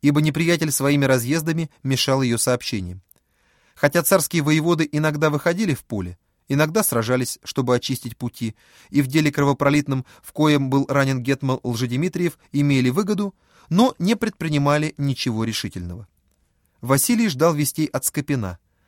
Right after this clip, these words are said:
Ждал и ближайшей помощи, дав указ жителям всех городов северных вооружиться, идти в Ярославль и к Москве, велев и боярину Федору Шереметьеву оставить Астрахань,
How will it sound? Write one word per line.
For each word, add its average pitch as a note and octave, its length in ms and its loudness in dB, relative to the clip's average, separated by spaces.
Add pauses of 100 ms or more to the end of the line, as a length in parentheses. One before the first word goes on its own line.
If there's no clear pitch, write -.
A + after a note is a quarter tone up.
(260)
Ждал D3 280 4
и A3+ 100 -2
ближайшей D3+ 540 2
помощи, A2+ 520 -4 (240)
дав C#3 300 4
указ D3 420 2
жителям D3 400 0
всех C3+ 300 -4
городов A#2+ 400 0
северных D#3+ 480 -2
вооружиться, A#2 680 0 (260)
идти C#3+ 280 -2
в A#2+ 60 0
Ярославль A#2+ 600 0
и C3+ 60 -6
к - 80 -14
Москве, G#2 460 -4 (640)
велев G3 340 2
и G#3 260 -2
боярину F3 540 2
Федору D3 360 -2
Шереметьеву C3+ 600 0
оставить A#2 480 -2
Астрахань, B2+ 480 -4